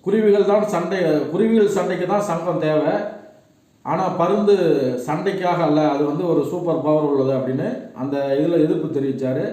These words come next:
அப்படியெல்லாம் அதையெல்லாம், அஹ், கடந்து அதை ஸ்-, அந்த இதெல்லாம் நி-, நிலையை கடந்து தான் அவங்க இந்த League of Nation தோற்றுவிச்சாங்க. அந்த League of Nation தான் பின்னால வந்து ஐக்கிய நாடுகள் சபை,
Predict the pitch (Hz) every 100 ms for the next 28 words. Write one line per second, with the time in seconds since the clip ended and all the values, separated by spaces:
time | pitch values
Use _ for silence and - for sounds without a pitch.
0 | - - - _ _ 123 143 156 185 208
1 | 165 165 170 214 202 - - - - 131
2 | 127 123 123 120 143 180 185 180 170 156
3 | 147 135 - 127 147 147 135 131 143 180
4 | 190 156 151 - - - - 131 190 196
5 | 165 160 175 175 196 202 156 143 139 139
6 | 151 190 185 175 151 147 151 139 156 156
7 | 139 - 127 127 127 - - - - _
8 | _ _ _ _ _ _ - 147 180 208
9 | 208 185 160 143 151 226 233 220 190 190
10 | 185 185 233 233 190 202 202 180 175 214
11 | 151 190 202 208 185 175 170 165 147 151
12 | 151 143 -